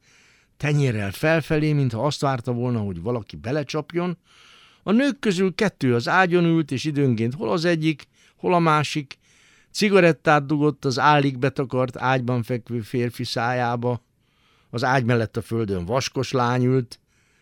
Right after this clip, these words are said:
és egy csorba leveses tányért nyújtott fölfelé a cigarettázóknak, eredménytelenül. A hamu révetegen és csökönyösen a padlóra potyogott.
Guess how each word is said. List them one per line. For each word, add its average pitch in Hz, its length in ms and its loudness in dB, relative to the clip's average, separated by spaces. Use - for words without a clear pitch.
és 110 160 -6
egy 104 120 -6
csorba 120 380 0
leveses 120 500 0
tányért 117 460 0
nyújtott 113 360 -2
fölfelé 110 680 -2
a 110 80 -12
cigarettázóknak, 104 1300 -6
eredménytelenül. 104 1040 -4
A 165 100 -6
hamu 226 320 2
révetegen 156 680 2
és 117 180 -6
csökönyösen 120 600 -4
a 101 60 -6
padlóra 92 520 -8
potyogott. 101 800 -14